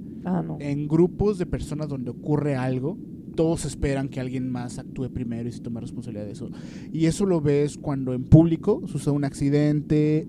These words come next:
Speaker 2: o al-, algo sucede y hay un sujeto en el, en el suelo muriéndose, nadie hace nada hasta que la primera persona
Speaker 1: Se acerca.
Speaker 2: se acerca.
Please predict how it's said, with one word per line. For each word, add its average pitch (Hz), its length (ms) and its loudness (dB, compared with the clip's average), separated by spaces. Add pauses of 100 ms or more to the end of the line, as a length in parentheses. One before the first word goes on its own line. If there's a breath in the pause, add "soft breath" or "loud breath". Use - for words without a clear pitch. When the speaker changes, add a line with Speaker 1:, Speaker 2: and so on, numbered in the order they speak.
Speaker 2:
o 120 460 6
al-, 139 180 0 (120)
algo 202 300 4
sucede 156 540 6 (400 loud breath)
y 156 60 0
hay 165 120 6
un 175 120 0
sujeto 165 400 2
en 147 80 0
el, 131 180 -2
en 127 100 -2
el 123 100 0
suelo 135 340 2
muriéndose, 139 880 2
nadie 127 380 0
hace 113 200 -4
nada 113 220 -6
hasta 120 220 -8
que 98 140 -10
la 90 120 -6
primera 123 400 0
persona 113 640 -6 (260)
Speaker 1:
Se 220 80 0
acerca. 165 500 0
Speaker 2:
se - 120 -10
acerca. - 360 -10